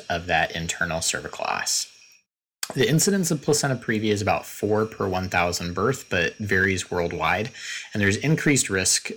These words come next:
of placenta previa that's associated with prior history of placenta previa, previous cesarean section,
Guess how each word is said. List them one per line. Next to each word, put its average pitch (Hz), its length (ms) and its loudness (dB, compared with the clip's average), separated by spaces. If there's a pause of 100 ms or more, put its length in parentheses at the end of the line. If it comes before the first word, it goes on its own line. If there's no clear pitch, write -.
(100)
of 92 180 -6
placenta - 360 -4
previa 90 360 0
that's 87 180 -2
associated 82 600 0
with 85 280 -6
prior 78 280 2
history 135 460 2
of 113 120 -6
placenta 101 380 -4
previa, 92 420 0 (400)
previous 131 500 4
cesarean 82 380 -2
section, 104 560 -2